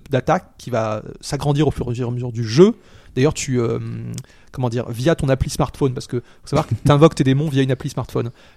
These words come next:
Tu vas gagner des points pour, pour ce smartphone et tu vas en fait débloquer des nouveaux slots, et cetera. Il y a vraiment un, un petit aspect, euh, d'évolution de ton matériel.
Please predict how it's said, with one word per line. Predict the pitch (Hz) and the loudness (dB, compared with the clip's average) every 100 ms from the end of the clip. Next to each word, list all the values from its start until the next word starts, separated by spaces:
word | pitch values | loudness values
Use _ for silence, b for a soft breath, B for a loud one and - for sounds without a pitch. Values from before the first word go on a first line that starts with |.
| - | -12
Tu | 139 | 0
vas | 139 | 2
gagner | 147 127 135 139 | 2 0 0 0
des | 127 | -2
points | - 143 139 - - _ - | 0 0 0 -4 -12 _ -12
pour, | 147 | -10
pour | - 151 | -6 -4
ce | |
smartphone | 175 143 - 190 | -2 -2 -2 -4
et | 170 | -4
tu | - | -4
vas | 127 | -4
en | - | -4
fait | - - - - - - | -6 -8 -12 -20 -20 -4
débloquer | 131 156 147 143 | 2 4 4 4
des | 156 127 | 0 0
nouveaux | 120 | 0
slots, | 117 - 147 151 | -2 2 2 2
et | 131 | 0
cetera. | - 131 123 147 - | -8 -6 -2 -4 -6
Il | - | -6
y | |
a | 123 | -2
vraiment | 139 175 165 | 2 4 4
un, | 131 123 120 | 4 0 -2
un | |
petit | 117 - | -6 -4
aspect, | 131 - 143 139 | -4 -2 0 0
euh, | 123 | 0
d'évolution | 117 143 151 147 - 160 | 2 6 6 4 0 -2
de | 151 | -2
ton | |
matériel. | 131 120 113 110 | -4 -6 -6 -8